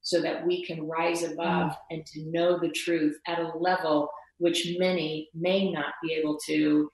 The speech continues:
Speaker 1: even conceive because their path has been so easy.
Speaker 2: Mm-hmm.
Speaker 1: That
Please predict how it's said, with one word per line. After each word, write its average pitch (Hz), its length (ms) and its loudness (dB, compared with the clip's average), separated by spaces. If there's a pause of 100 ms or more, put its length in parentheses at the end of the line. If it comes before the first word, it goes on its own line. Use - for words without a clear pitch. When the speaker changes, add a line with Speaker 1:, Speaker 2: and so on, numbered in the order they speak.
(160)
Speaker 1:
even 190 360 -2
conceive 160 720 0
because 160 400 -4
their - 240 0 (160)
path 180 280 -2
has - 320 -6
been 170 240 2
so 151 280 -2
easy. - 540 -2
Speaker 2:
Mm-hmm. 180 380 -4
Speaker 1:
That 180 140 10